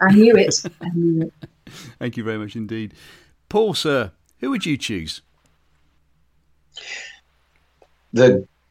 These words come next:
Speaker 3: painter Caspar David Friedrich,
Speaker 2: Ooh.
Speaker 3: who lived a couple of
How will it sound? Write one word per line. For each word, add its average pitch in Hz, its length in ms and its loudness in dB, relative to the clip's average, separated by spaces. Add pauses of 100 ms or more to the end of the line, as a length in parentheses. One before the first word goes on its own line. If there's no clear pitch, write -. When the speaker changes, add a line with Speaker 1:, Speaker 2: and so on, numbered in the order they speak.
(120)
Speaker 3:
painter 165 580 4 (240)
Caspar 135 800 0
David 160 400 -2 (120)
Friedrich, 98 580 -2 (1160)
Speaker 2:
Ooh. 139 380 -2
Speaker 3:
who 120 160 4
lived 131 280 4
a 127 80 -4
couple 160 320 -6
of 135 60 -8